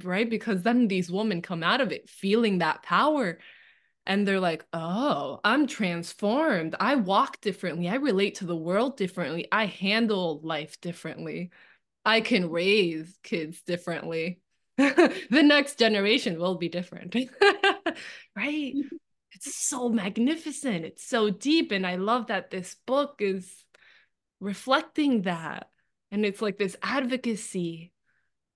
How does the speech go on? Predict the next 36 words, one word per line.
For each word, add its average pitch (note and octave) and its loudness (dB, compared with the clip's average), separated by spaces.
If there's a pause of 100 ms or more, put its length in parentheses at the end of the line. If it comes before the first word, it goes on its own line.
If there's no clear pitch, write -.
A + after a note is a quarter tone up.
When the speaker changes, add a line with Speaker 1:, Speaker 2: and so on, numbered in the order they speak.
(100)
Speaker 1:
of F#3 -6
what G#3 -2
it G3+ -2
can G#3 -2
be G#3+ -2
about. G#3+ -4 (1080)
Speaker 2:
Absolutely. G3 -6
Yeah. A3 -2
Like, A3+ -2 (360)
that's, C4+ -2 (160)
that's C#4+ -2
the F4+ -4
most E4+ -4
logical B3 0
thought A#3 0
process, A#3+ -2
I A#3 2
think, B3+ 0
to D#4 -2
have C#4 -4
too, F4 -2
is A3+ -2
like, G3 -4 (400)
okay, G3+ 0 (200)
women D4+ 0
have C#4 0
birth A#3 0 (180)
power, E3 -4
right? A#3 -2 (920)
What C4 -2
happens C4 2
when A#3 -2
they A3 -2
get G#3 -2
to, A3+ -8
like, E3+ -6